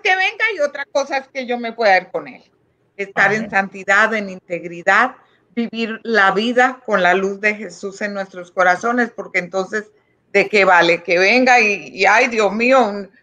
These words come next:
Speaker 1: me quedé. No, no, no, no, así no es. Que venga y que sea yo la luz en medio de las tinieblas y que Él un día me pueda, "Sí,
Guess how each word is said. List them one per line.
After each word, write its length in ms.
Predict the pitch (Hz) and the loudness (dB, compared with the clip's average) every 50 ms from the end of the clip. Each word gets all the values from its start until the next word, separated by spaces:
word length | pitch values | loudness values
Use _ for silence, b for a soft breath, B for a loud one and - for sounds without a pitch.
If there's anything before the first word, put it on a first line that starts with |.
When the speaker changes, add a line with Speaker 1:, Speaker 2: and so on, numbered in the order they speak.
| b _ | b _
Speaker 1:
me 220 | 220 226 214 214 | 0 0 0 0
quedé. 300 | - 208 202 208 233 269 302 359 370 | 2 2 4 4 4 4 4 2 2
No, 240 | 311 277 226 220 226 | 2 4 4 6 6
no, 220 | 233 226 208 202 | 6 6 6 6
no, 240 | 196 190 180 156 147 | 6 4 4 2 0
no, 260 | 156 156 139 143 175 | -2 -4 -4 -4 -2
así 440 | - - 190 180 - - 233 233 226 | -2 -2 -2 -2 -4 -12 -12 -8 -4
no 240 | 233 220 196 185 180 | 0 2 4 4 4
es. 220 | 165 160 170 175 - - _ _ _ _ _ _ _ _ _ - | 2 0 -4 -8 -14 -18 _ _ _ _ _ _ _ _ _ 0
Que 100 | 247 226 | 0 2
venga 640 | 226 233 254 269 285 285 294 294 294 302 302 - - - | 2 2 0 0 -2 -4 -2 0 0 0 0 -2 -6 -12
y 160 | - 220 202 | -18 -18 -18
que 420 | _ - 202 185 190 190 180 180 _ _ _ _ _ _ _ _ - | _ -6 -6 -4 -4 -4 -8 -10 _ _ _ _ _ _ _ _ 0
sea 240 | 254 226 233 240 | 2 4 4 2
yo 300 | 233 220 240 226 220 214 | 0 0 -2 -2 -2 -2
la 180 | 208 220 208 202 | -2 2 2 2
luz 520 | 202 208 226 240 277 330 339 _ _ _ _ _ _ _ _ _ - | 2 0 -4 -4 -4 -6 -10 _ _ _ _ _ _ _ _ _ -10
en 120 | 180 208 208 | -6 -4 0
medio 320 | 196 202 208 226 226 220 | 0 0 2 2 0 2
de 100 | 220 202 | 2 2
las 260 | 196 180 - - _ | 2 0 -2 -2 _
tinieblas 680 | - 180 180 190 208 214 226 233 233 240 247 240 247 247 - b b b b _ | -18 -14 -10 -6 -2 0 0 2 2 4 4 2 2 2 -2 b b b b _
y 140 | 202 202 185 | -12 -12 -12
que 300 | - - 208 190 202 214 | -6 -2 2 2 4 4
Él 140 | 233 247 247 - | 2 0 -2 -2
un 240 | 262 262 262 254 | 0 0 0 0
día 260 | 233 247 240 220 214 220 | 0 0 2 2 2 2
me 160 | 214 202 190 | 2 -2 -2
pueda, 360 | - 202 196 196 196 196 202 | 0 2 4 6 6 4 2
"Sí, 420 | - - - 277 302 359 381 - | 0 -6 -6 -6 -6 -6 -6 -10